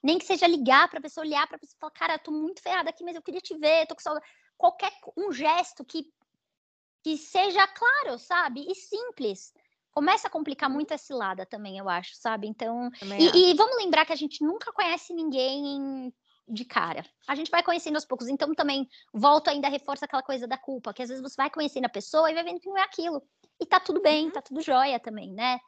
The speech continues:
Speaker 2: Sim.
Speaker 1: É frustrante, é frustrante, mas a gente, é melhor lidar com essa frustração do que embarcar num negócio que não é pra você, que vai te fazer mal a longo prazo.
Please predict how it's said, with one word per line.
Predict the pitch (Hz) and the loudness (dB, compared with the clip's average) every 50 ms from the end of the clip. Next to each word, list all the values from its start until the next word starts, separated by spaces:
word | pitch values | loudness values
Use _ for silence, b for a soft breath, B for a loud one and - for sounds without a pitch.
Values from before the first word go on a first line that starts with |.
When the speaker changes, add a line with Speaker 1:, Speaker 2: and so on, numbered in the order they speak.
| _ _ | _ _
Speaker 2:
Sim. | - 226 208 208 | -4 -2 2 4
Speaker 1:
É | 240 254 | 4 4
frustrante, | 254 - 330 339 - - - - 320 320 339 330 - - - | 4 2 -4 -6 -6 -2 2 4 4 4 4 2 -2 -6 -8
é | - | -8
frustrante, | - - 370 - - - 349 339 339 - 262 | -8 -10 -14 -16 -8 -4 -2 -2 -2 -4 -6
mas | 247 240 | -8 -8
a | 262 | -8
gente, | 254 285 285 - - 392 - _ _ _ - | -8 -8 -10 -10 -12 -14 -16 _ _ _ -6
é | 285 285 | -2 0
melhor | 262 262 285 302 330 | 4 6 6 6 6
lidar | 349 311 240 254 240 | 4 2 2 0 0
com | - | -2
essa | 240 - 226 | -4 -8 -8
frustração | - 247 233 - 226 226 - - 330 349 381 370 294 - _ _ _ _ _ _ _ _ _ - | -10 -14 -16 -16 -16 -8 -2 2 2 4 4 2 0 -4 _ _ _ _ _ _ _ _ _ -8
do | 226 262 | -6 -6
que | 269 - - 320 311 311 339 | -4 -2 0 2 4 6 6
embarcar | 370 480 494 466 403 359 - - 339 330 | 4 6 6 6 4 4 4 0 -2 -2
num | 349 349 349 | -2 -4 -8
negócio | 359 330 302 254 254 285 294 330 381 - - | -8 -8 -6 -4 -2 -2 -2 -2 -4 -8 -12
que | - 392 | -14 -12
não | 359 339 339 381 | -10 -8 -6 -4
é | 359 370 | -4 -4
pra | - 403 | -4 -6
você, | 349 339 339 - 349 | -8 -10 -12 -14 -14
que | - | -8
vai | 359 339 349 | -8 -8 -8
te | - | -8
fazer | - 339 311 339 | -10 -10 -8 -8
mal | 339 339 302 330 | -6 -4 -2 -2
a | 330 | -2
longo | 339 330 330 320 | -4 -4 -8 -10
prazo. | 320 - - 311 294 294 277 233 214 214 | -10 -6 -4 -4 -4 -4 -6 -8 -14 -18